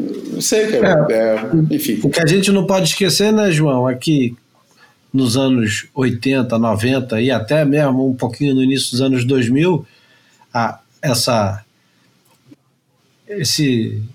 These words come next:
Speaker 2: louvar constante não era tão presente porque não tinha ferramenta, né? Você não ficava, você não era submetido a, a essa coisa que pra mim é irritante, pra você também,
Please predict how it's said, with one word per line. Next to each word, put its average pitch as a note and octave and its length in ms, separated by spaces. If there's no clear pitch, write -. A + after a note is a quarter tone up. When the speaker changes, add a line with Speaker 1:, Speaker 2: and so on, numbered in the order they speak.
Speaker 2:
louvar C#3 680
constante D#3 880
não E3 240
era F#3+ 180
tão F3 200
presente F3+ 520
porque A3+ 460
não A3+ 220
tinha A3+ 340
ferramenta, C#3 720
né? B2+ 260
Você C#3 240
não F#3 140
ficava, F#3+ 420
você D3+ 280
não G3+ 140
era F#3+ 200
submetido F#3+ 840
a, C3+ 520
a C#3 140
essa C#3 200
coisa D3+ 360
que C#3+ 140
pra C#3 200
mim D#3 200
é D3+ 60
irritante, C#3 560
pra C3+ 140
você B2+ 260
também, D3+ 460